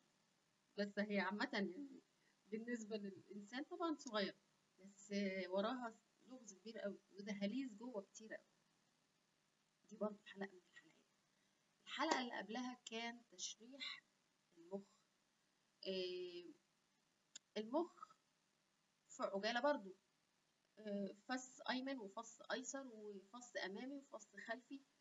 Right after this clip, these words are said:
ومنطقة بيضاء ومنطقة رمادية. كان الهدف منه، آه، إني أنا قريت م-، مقال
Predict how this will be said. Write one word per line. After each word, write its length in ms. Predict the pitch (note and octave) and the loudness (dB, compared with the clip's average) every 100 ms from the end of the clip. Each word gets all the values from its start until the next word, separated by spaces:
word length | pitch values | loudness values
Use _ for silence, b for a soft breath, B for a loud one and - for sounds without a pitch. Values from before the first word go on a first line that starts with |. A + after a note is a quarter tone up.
| b b _ | b b _
ومنطقة 840 | G#3 A3 A#3 A#3+ A3+ - F4 - C#4+ B3 | -6 -2 0 0 -2 -2 4 6 6 6
بيضاء 380 | C4+ B3 B3+ - _ G3 | 0 2 -2 -2 _ -6
ومنطقة 680 | G#3 G#3 G#3 - D4+ - | 0 0 0 2 4 4
رمادية. 600 | B3+ A3+ G#3+ G3 G#3+ B3+ - _ | 0 0 2 2 4 0 -4 _
كان 80 | G#3 A3+ | -8 -8
الهدف 580 | A3+ A3 E4 F4 E4+ - _ _ | 2 6 6 4 0 -6 _ _
منه، 520 | A3 C#4+ C#4+ C#4+ C#4+ _ _ _ _ _ _ F#3+ | 2 4 4 2 0 _ _ _ _ _ _ 4
آه، 240 | G3+ - | 4 4
إني 180 | G#3+ G#3+ - | 0 2 4
أنا 260 | C#4+ G4+ - - _ _ - | 6 4 2 -6 _ _ -2
قريت 260 | A3+ D4 B3+ | 0 -2 -4
م-، 180 | G#3 G#3 _ | -10 -12 _
مقال 540 | G#3 G#3+ _ C4+ D4 | -14 -14 _ 8 8